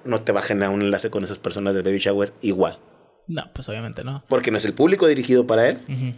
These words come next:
Speaker 1: y porque tienes que entretenerlo. Entonces, lo que me dices ahorita de que tienes que estar remate, remate, remate y conectando y generando y con y pum, pum, pum, e-, eso te lleva en la comedia donde yo lo he trabajado porque es, aquí desde que empiezas hasta que terminas tienes que darle. O sea,
Speaker 2: Ujú.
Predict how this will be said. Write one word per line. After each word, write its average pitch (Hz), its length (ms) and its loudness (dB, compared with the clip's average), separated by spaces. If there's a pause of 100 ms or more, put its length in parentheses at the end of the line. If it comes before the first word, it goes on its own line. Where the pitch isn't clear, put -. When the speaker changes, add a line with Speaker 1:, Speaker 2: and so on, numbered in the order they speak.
Speaker 1:
y 131 100 2
porque 107 180 0
tienes 107 180 -2
que 123 80 0
entretenerlo. 107 500 -2 (180)
Entonces, 107 360 0 (520)
lo 127 160 2
que 127 120 2
me 120 80 2
dices 131 140 2
ahorita 143 200 4
de 139 80 4
que 107 80 -4
tienes 127 180 -2
que - 60 -10
estar 139 160 0
remate, 135 380 0
remate, 107 400 0
remate 113 400 0
y - 20 -16
conectando 107 500 -2
y 113 40 -2
generando 104 480 -2
y - 20 -20
con 104 180 -2
y 98 60 -2
pum, 113 320 2
pum, 117 220 0
pum, 120 180 0
e-, 123 240 0
eso 156 340 0 (280)
te 110 100 0
lleva 117 280 4
en 123 200 -4
la 98 80 -2
comedia 107 260 0
donde 131 180 0
yo 110 100 2
lo 123 80 0
he - 20 -4
trabajado 139 480 0
porque 110 320 0
es, 104 160 -2 (760)
aquí - 260 -2
desde 165 180 2
que 147 80 0
empiezas 113 300 0
hasta 170 160 -2
que 135 80 0
terminas 113 320 -2
tienes 160 220 -2
que 127 100 2
darle. 156 320 0 (520)
O 135 40 -2
sea, 117 260 0
Speaker 2:
Ujú. - 20 -20